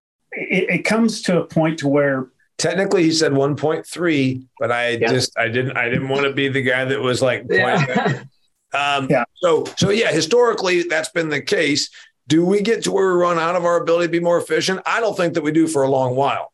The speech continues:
Speaker 2: And I think that's because of soil, but you tell me and our understanding of it. But go ahead, Brian.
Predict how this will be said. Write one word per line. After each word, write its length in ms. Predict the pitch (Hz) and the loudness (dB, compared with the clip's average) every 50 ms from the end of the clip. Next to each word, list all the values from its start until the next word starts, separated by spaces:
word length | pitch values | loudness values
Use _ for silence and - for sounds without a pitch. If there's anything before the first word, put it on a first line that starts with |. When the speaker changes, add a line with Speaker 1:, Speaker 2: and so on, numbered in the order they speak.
| - - | -6 -6
Speaker 2:
And 160 | 127 123 127 | -4 -2 -2
I 100 | 151 156 | -4 -4
think 320 | 156 - 156 147 139 127 | -4 -2 -2 -2 0 0
that's 180 | 139 131 123 - | -2 -2 -2 -2
because 380 | 120 127 113 - 135 127 113 | -4 -4 -2 0 0 0 0
of 100 | 120 110 | 0 0
soil, 360 | - - 143 135 120 101 92 92 | 0 2 2 2 2 2 0 0
but 260 | 104 104 - - 123 | -2 -2 -4 -4 -2
you 160 | 127 135 143 | 0 0 0
tell 240 | 127 143 135 123 123 | 0 -2 -2 -2 0
me 120 | 123 117 101 | 0 0 0
and 120 | 117 120 | 0 0
our 140 | 120 131 139 | 0 0 0
understanding 540 | 135 127 - - 143 143 139 135 123 120 127 | 0 0 0 0 0 0 0 0 0 0 0
of 160 | 127 120 117 | 0 0 -2
it. 80 | 101 - | -4 -6
But 120 | - 113 113 | -6 -2 0
go 100 | 123 120 | 0 0
ahead, 180 | 117 113 101 | 0 -2 -4
Brian. 280 | 98 98 98 104 101 | -4 -6 -6 -6 -8